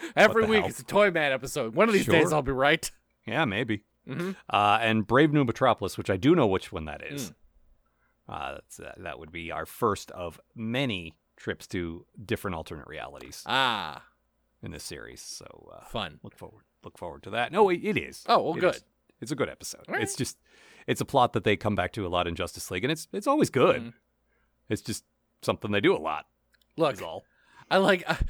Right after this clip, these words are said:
Speaker 1: I like a good post-apocalyptic, uh, reality. I read X-Men comics. That's, like, fifty percent of what they are. <laughs>
Speaker 2: Yeah, but look, I'm already living in the horrible fascist dystopia
Speaker 1: Mm-hmm.
Speaker 2: reality.
Speaker 1: Mm-hmm.
Speaker 2: Like, can we go to the other one?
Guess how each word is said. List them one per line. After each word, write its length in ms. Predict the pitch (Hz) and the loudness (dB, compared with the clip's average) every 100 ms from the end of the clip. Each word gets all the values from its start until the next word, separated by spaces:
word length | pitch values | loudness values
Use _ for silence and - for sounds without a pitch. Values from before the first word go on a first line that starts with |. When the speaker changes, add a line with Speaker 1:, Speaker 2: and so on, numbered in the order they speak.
| - - | -2 0
Speaker 1:
I 80 | |
like 220 | 202 202 156 | 4 4 2
a 40 | |
good 280 | 143 156 - | -2 -4 -2
post-apocalyptic, 1160 | 151 139 135 - 135 131 127 127 - 123 - 127 | -6 -6 -6 -2 -2 -2 -8 -10 -8 -8 -6 -6
uh, 200 | 113 107 | -4 -4
reality. 460 | 110 107 101 95 | -6 -6 -6 -8
I 60 | 107 | -6
read 180 | 131 123 | -4 -4
X-Men 360 | 123 113 92 | -4 -8 -12
comics. 380 | - 101 80 - | -12 -12 -14 -12
That's, 260 | 123 - - | -10 -10 -10
like, 220 | 117 107 _ | -10 -10 _
fifty 280 | - 131 - | -12 -12 -10
percent 300 | 123 - 127 | -14 -8 -6
of 40 | 101 | -8
what 120 | - | -10
they 140 | 101 | -10
are. 260 | 87 69 113 _ | -10 -10 -12 _
<laughs> 60 | |
Speaker 2:
Yeah, 460 | - 220 196 185 160 | -20 -6 2 6 6
but 180 | 151 151 | 4 4
look, 220 | 139 - - | 4 4 0
I'm 160 | 156 | 4
already 420 | 151 139 127 120 | 8 10 10 6
living 400 | 110 107 104 98 | 2 2 2 2
in 200 | 92 98 | 0 -2
the 220 | 95 95 92 | -2 -2 0
horrible 360 | 98 95 90 | 2 2 0
fascist 400 | - 92 82 90 - | -2 -2 -2 -8 -10
dystopia 460 | 85 - 82 87 | -8 -6 -4 -4
Speaker 1:
Mm-hmm. 80 | 80 | -2
Speaker 2:
reality. 380 | 80 82 80 78 | -2 -4 -6 -10
Speaker 1:
Mm-hmm. 80 | 76 | -6
Speaker 2:
Like, 220 | 127 - | -6 -4
can 120 | - 120 | -4 -2
we 80 | |
go 120 | 147 156 | 2 0
to 60 | |
the 140 | 147 101 | 4 4
other 180 | 107 131 | 4 4
one? 220 | 127 | 4